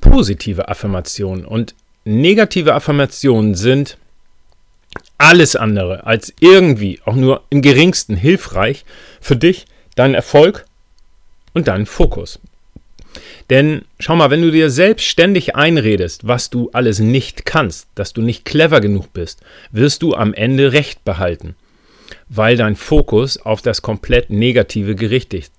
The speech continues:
gerichtet ist. Und viele dieser Affirmationen oder auch Glaubenssätze hast du schon in deiner Kindheit oder auch in der Jugend erworben, denn die entstehen dadurch,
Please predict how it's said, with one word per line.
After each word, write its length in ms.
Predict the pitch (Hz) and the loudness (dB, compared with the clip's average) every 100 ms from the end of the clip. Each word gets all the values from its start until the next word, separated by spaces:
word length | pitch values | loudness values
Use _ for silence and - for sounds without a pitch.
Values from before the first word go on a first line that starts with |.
| _ 90 | _ -12
gerichtet 920 | 92 117 107 120 - - 123 - - | -2 0 2 0 -2 -6 -4 -4 -4
ist. 400 | 104 82 - - _ _ - _ - - - - - - _ _ | -8 -6 -8 -20 _ _ -20 _ -20 -20 -20 -20 -20 -20 _ _
Und 400 | - 123 127 131 - | 2 4 4 0 -8
viele 680 | - - 247 254 127 82 - _ _ _ _ _ _ _ _ _ _ _ | -16 2 4 6 4 0 -6 _ _ _ _ _ _ _ _ _ _ _
dieser 520 | 104 101 165 185 175 - | -10 -4 -2 2 2 0
Affirmationen 760 | - 151 147 - 147 147 113 | -2 0 -2 -2 -2 0 0
oder 180 | 98 110 | -2 -4
auch 160 | - - | -4 -2
Glaubenssätze 800 | 123 156 147 104 117 98 - 95 | 2 4 4 0 -2 -4 -4 -6
hast 180 | 139 | -4
du 60 | 143 | -2
schon 220 | 147 135 | -2 -2
in 100 | 123 | -2
deiner 260 | 120 120 110 | -2 -2 -4
Kindheit 680 | - 208 233 - 95 131 - - | 0 2 2 -2 -6 -6 -10 -6
oder 240 | 131 143 | 0 2
auch 120 | 131 139 | 2 0
in 80 | |
der 100 | 135 | -2
Jugend 300 | 117 165 127 | -2 0 -2
erworben, 560 | 92 98 92 95 90 92 | -2 -4 -2 -2 -2 -2
denn 300 | 117 123 123 - - - _ _ | -2 -2 -4 -10 -20 -20 _ _
die 140 | 156 - | -8 -4
entstehen 760 | 117 - - 190 208 95 82 - - | -4 -2 -2 0 0 0 -6 -14 -8
dadurch, 540 | 104 110 139 175 - | -2 0 0 -4 -8